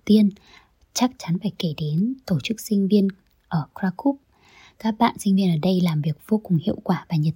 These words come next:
tình. Chương trình đầu tiên mà con được tham gia do các bạn tổ chức đó là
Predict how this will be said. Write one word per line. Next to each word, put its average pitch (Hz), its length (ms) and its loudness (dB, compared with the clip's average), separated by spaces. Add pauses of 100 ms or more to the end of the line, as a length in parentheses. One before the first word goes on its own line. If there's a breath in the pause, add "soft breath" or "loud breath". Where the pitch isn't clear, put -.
tình. 160 220 4 (600 soft breath)
Chương 220 180 4
trình 196 160 2
đầu 170 160 2 (140)
tiên 220 240 4 (100)
mà 165 160 -2
con 190 160 0
được 175 140 -2
tham 190 220 0
gia 190 380 -2
do 185 120 2
các 220 140 0
bạn - 140 -6
tổ 160 160 -2
chức 285 200 -6 (440 loud breath)
đó 165 220 2
là 240 100 4